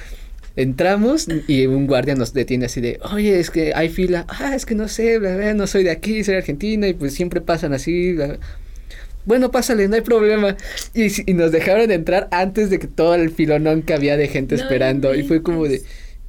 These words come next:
Speaker 1: "¿Qué onda?". O sea, ¿por qué? ¿Por qué tiene que ser así con,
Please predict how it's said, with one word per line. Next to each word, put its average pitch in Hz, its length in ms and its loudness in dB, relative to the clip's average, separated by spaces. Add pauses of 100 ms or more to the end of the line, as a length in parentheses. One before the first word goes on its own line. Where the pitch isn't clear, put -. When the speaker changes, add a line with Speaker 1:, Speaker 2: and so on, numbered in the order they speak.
Speaker 1:
"¿Qué 190 140 2
onda?". 240 280 4
O 196 40 2
sea, 196 140 0
¿por 160 400 -2
qué? 214 420 2 (540)
¿Por 139 180 -4
qué 170 140 -10
tiene 196 320 2
que 190 120 2
ser 180 200 2
así 156 260 0
con, 147 500 2